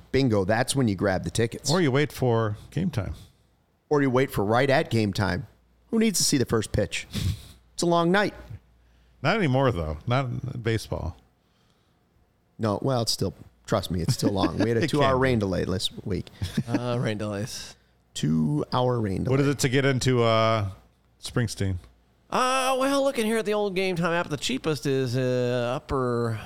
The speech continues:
Speaker 3: Reserved, uh, four oh four. Uh, that is ninety-seven apiece. So, yeah, you can
Speaker 1: Nice
Speaker 3: see
Speaker 1: to see the
Speaker 2: Good.
Speaker 1: boss, to see the boss, huh?
Speaker 3: Yeah.
Speaker 2: That's a good night out.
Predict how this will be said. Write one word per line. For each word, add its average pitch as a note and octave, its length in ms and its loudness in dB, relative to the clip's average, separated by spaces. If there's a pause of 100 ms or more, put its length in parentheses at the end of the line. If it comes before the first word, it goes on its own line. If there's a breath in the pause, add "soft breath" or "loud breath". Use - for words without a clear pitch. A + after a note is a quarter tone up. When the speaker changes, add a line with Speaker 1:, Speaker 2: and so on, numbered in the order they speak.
(120 loud breath)
Speaker 3:
Reserved, A#2+ 720 -2
uh, A2+ 140 0
four C3 300 -2
oh A#2 100 -2
four. B2+ 680 -2
Uh, A#2+ 280 2
that B2 240 -2
is A#2 300 -2
ninety-seven C3+ 1700 -4
apiece. F3 500 -6 (640)
So, F#4 180 -8
yeah, G4+ 60 0
you E4+ 100 -2
can - 80 -4
Speaker 1:
Nice G#2 220 0
Speaker 3:
see A#2+ 60 -2
Speaker 1:
to - 60 2
see A#2 180 2
the G#2 60 4
Speaker 2:
Good. F2+ 100 0
Speaker 1:
boss, G#2+ 380 2
to - 100 -6
see - 180 0
the G#2 60 0
boss, A#2 440 0
huh? B2+ 220 0
Speaker 3:
Yeah. D#4 140 -4 (360)
Speaker 2:
That's B2 180 -6
a - 20 -2
good G#2+ 120 0
night A2 180 0
out. F#2 240 0